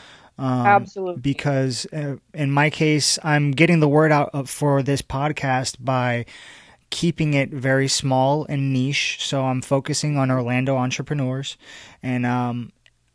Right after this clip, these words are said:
Speaker 1: I'm going to meetup groups. So the good thing about keeping things f-, focused and local at first is that you can get
Speaker 2: Yeah.
Speaker 1: FaceTime with people. You can go on
Speaker 2: Absolutely.
Speaker 1: meetup dot com,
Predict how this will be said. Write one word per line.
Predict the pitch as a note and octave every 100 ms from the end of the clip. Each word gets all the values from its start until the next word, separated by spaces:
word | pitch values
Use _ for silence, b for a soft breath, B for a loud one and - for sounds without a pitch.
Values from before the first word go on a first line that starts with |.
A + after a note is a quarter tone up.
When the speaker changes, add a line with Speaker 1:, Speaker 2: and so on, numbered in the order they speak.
| _ _ _ _ _ _ -
Speaker 1:
I'm | C#3+ C#3+
going | D3+ C#3
to | -
meetup | C3 C3+ B2+ A2
groups. | - A#2 -
So | - - C3
the | C3
good | A#2 D3
thing | D#3 D3+
about | C3 B2 A#2
keeping | - C#3+ C3+ C#3+ C#3
things | C#3+ C3+ A#2+ - - _ _ _ _ _
f-, | - D3+ -
focused | - C#3+ C#3+ D#3+ D#3 -
and | C3+ B2+
local | C3+ C3+ D#3 D3
at | A#2
first | - C#3 D3 -
is | C#3+
that | B2+ B2
you | C3+
can | B2+ C3+
get | B2+ C3+ -
Speaker 2:
Yeah. | - C#3
Speaker 1:
FaceTime | C#3+ - B2+ A#2 B2
with | A#2
people. | - A#2 - A#2+ A#2+ B B B B -
You | C#3
can | C3 C3
go | C3 C#3+ D3
on | C3+
Speaker 2:
Absolutely. | C3+ C3+
Speaker 1:
meetup | C3 G#2+
dot | A#2+ A2+
com, | - B2 B2 A#2+